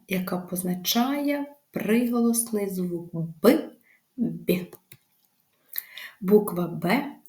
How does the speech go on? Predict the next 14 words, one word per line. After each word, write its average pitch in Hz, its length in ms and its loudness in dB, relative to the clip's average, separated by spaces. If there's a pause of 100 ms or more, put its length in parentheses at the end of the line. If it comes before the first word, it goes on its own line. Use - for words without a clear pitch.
у 190 60 2
нас 185 340 2
є 185 120 4
другою 180 720 2
буквою 196 640 -2
в 190 200 -14
українському 170 1000 -4
алфавіті. 175 920 -6
Так, 233 260 0
вона 190 260 2
стоїть 175 480 -2
другою 170 520 0
після 220 580 -2
букви 170 640 -4